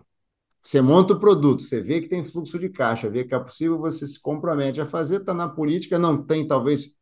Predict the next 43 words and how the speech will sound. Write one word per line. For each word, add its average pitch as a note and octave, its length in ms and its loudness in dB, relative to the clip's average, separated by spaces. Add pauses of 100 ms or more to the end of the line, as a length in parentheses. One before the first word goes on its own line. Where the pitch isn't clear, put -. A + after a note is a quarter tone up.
(160)
para E3 180 6
o F3 40 6
investidor D#3+ 520 4
não D3+ 100 0
seja C#3+ 360 -4
mesmo C#3+ 500 -2
tipo D#3 400 -8
de B2 120 -8
discurso, G3+ 540 -4
né? D#3 140 0
Tipo, - 220 -2
"Ah, G#3 60 4
não, D3 120 2
é A#2 120 -4
obrigado C3+ 580 2
a B2 60 -2
fazer", D3 500 -2
né? G3 200 -4 (380)
Mas E4 180 -4
estando F3 400 0 (160)
no, E3 120 -4
no E3+ 140 -2
pros-, D#3 360 -4
no C3+ 120 2
regulamento D#3 640 2
do F#3+ 140 -2
fundo, C4+ 320 -2
ele E3 140 0
vai D3 140 2
fazer D#3+ 320 -2
mensalmente D#3+ 680 -4
e - 60 -20
tal, G#3 280 -2
né? G#3+ 200 -6
Conforme C3 420 2
a A#2+ 40 -2
distribuição B2 680 -6
do A2 60 -8
recurso, A#2 640 -4
o - 20 -4
recebimento A2 580 -6
e - 40 -20
tal. E3 260 -4